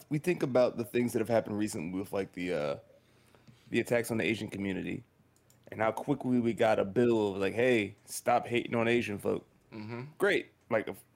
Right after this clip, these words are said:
Speaker 1: awesome. Please do that. But, like, we've been saying this for years, decades now even. Where's, where's our bill? I don't need another holiday.
Speaker 2: Where's our forty acres and a mule?
Speaker 1: Some of us got that.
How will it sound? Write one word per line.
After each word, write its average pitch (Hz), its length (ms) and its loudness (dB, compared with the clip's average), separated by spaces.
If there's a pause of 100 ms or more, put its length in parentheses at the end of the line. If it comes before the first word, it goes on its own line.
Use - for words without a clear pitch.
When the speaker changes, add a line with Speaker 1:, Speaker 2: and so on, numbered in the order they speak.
(100)
Speaker 1:
awesome. 110 400 2
Please 127 480 2
do 117 340 2
that. 90 280 2 (100)
But, 85 120 -4
like, 80 280 0 (1400)
we've 113 120 -6
been 107 100 -4
saying 113 320 2
this 107 100 -4
for 104 120 -10
years, 127 800 0 (140)
decades 107 580 -2
now 98 240 -2
even. 82 400 -6
Where's, 107 200 -2
where's 104 220 0
our 98 100 -2
bill? 90 300 -6 (1800)
I 120 80 0
don't 113 120 0
need 120 140 2
another 107 340 2
holiday. 98 520 0 (480)
Speaker 2:
Where's 180 200 0
our 165 60 4
forty 151 260 -2
acres 117 440 -4
and 104 80 -12
a - 20 -8
mule? 117 300 -6 (1300)
Speaker 1:
Some 175 180 -4
of 180 100 -4
us 175 80 -8
got - 240 0
that. - 200 -6